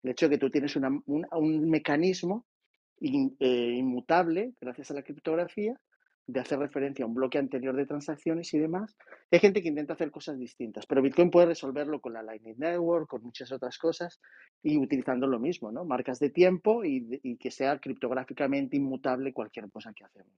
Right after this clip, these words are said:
¿no? Entonces yo creo que a la persona que ahora mismo le apetezca aprender cosas, eh, yo creo que este es un camino fundamental, porque se va a extender a muchos campos de cual-, de la producción en general, o sea, casi todo va a tener que pasar por ahí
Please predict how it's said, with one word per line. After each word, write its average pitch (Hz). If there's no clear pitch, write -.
¿no? 120
Entonces 160
yo 190
creo 190
que 160
a 135
la 123
persona 143
que 160
ahora 143
mismo 143
le 135
apetezca 127
aprender 135
cosas, 156
eh, 127
yo 123
creo 131
que 143
este 160
es -
un 143
camino 113
fundamental, 104
porque 120
se -
va 110
a -
extender 131
a 139
muchos 139
campos 110
de 107
cual-, 110
de 113
la 98
producción 110
en 113
general, 120
o -
sea, 110
casi 120
todo 147
va 139
a -
tener 120
que 123
pasar 110
por -
ahí 127